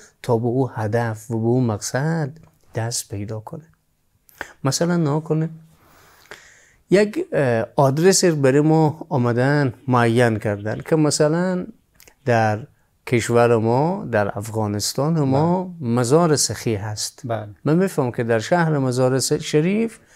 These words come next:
Speaker 1: بارگاهی برای امیرالمؤمنین علیه
Speaker 2: بله.
Speaker 1: الصلاة و السلام هست. آدرس دقیقی رو یاد ندارم.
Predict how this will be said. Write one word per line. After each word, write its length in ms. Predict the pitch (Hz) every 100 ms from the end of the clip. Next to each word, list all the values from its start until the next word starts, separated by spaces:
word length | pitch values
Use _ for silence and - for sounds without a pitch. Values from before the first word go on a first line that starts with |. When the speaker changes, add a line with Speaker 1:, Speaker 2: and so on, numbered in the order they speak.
| - -
Speaker 1:
بارگاهی 640 | 131 143 156 160 202 180 165
برای 220 | 160 165
امیرالمؤمنین 880 | 147 160 143 123 120 123 131 147 131
علیه 200 | 120 117
Speaker 2:
بله. 120 | 120
Speaker 1:
الصلاة 340 | 104 127 127 143
و 40 |
السلام 480 | 139 - 151 156 156
هست. 340 | 143 117 - _ - - - - -
آدرس 500 | 156 151 190 226 226
دقیقی 540 | 185 175 196 202 185
رو 40 | 170
یاد 340 | 165 156 143
ندارم. 380 | 117 107 104